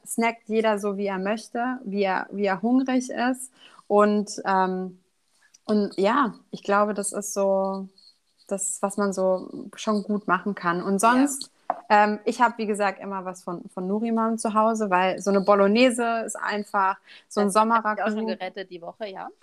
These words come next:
Speaker 1: Ja.
Speaker 2: <laughs>
Speaker 1: Oder weißt du, auch so eine Tomatensuppe oder wie auch immer.
Speaker 2: Genau.
Speaker 1: Das ist einfach zu Hause.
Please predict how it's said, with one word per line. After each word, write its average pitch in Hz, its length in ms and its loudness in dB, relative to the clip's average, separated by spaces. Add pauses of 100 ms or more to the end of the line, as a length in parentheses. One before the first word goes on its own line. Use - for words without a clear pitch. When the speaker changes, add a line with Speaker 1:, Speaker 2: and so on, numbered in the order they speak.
(120)
Speaker 1:
Ja. 220 240 0 (340)
Speaker 2:
<laughs> - 240 -16
Speaker 1:
Oder 254 240 6
weißt 285 160 4
du, 269 100 2
auch 254 40 0
so 254 120 -6
eine 247 140 -2
Tomatensuppe 247 960 0
oder 214 260 4
wie 226 100 0
auch 220 80 0
immer. 247 160 0
Speaker 2:
Genau. 170 320 -4
Speaker 1:
Das 247 140 2
ist 330 140 -2
einfach 269 360 -4
zu 196 200 -10
Hause. 269 400 2